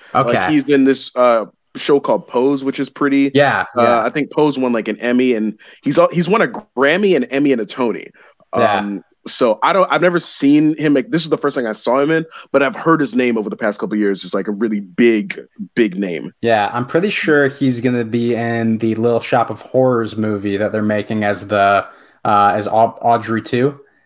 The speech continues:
Speaker 1: Um, the, the Plant, if you guys are familiar with that show at all. Um, but,
Speaker 2: I've
Speaker 1: uh,
Speaker 2: heard a song from Little Shop of Horrors, but that's
Speaker 1: Yeah,
Speaker 2: pretty
Speaker 1: yeah,
Speaker 2: much it.
Speaker 1: yeah. But, uh, yeah, no, Billy Porter, uh,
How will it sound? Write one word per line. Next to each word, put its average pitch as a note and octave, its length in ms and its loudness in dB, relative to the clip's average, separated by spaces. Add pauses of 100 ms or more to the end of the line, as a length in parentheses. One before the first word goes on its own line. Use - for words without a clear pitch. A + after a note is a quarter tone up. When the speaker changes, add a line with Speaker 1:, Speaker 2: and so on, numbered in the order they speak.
(200)
Speaker 1:
Um, C3 720 4
the, A#2+ 180 0
the A#2 100 -6
Plant, B2+ 380 -4
if A2 80 -8
you A2 60 -4
guys G#2+ 180 -2
are G#2 80 -8
familiar G#2+ 340 -2
with G2+ 120 -4
that G#2 120 0
show G#2+ 320 0
at A2+ 160 -2
all. A2 260 0
Um, G#2+ 580 0
but, G#2+ 340 0
Speaker 2:
I've A2 80 4
Speaker 1:
uh, G2+ 80 4
Speaker 2:
heard F3 80 2
a D#3+ 40 -4
song C3 300 0
from A2 120 -6
Little G#2 120 -2
Shop G2 220 -4
of G2 40 -6
Horrors, F#2+ 240 -4
but G#2+ 160 -4
that's G2+ 140 -2
Speaker 1:
Yeah, C3+ 200 4
Speaker 2:
pretty A#2+ 200 4
Speaker 1:
yeah, G#2+ 160 2
Speaker 2:
much G2+ 40 -4
it. - 20 -14
Speaker 1:
yeah. G2+ 60 -16
But, A2+ 300 0
uh, A2+ 260 2 (200)
yeah, G3 140 4
no, F#3 160 4
Billy D#3 240 2
Porter, D3 420 4
uh, B2 400 0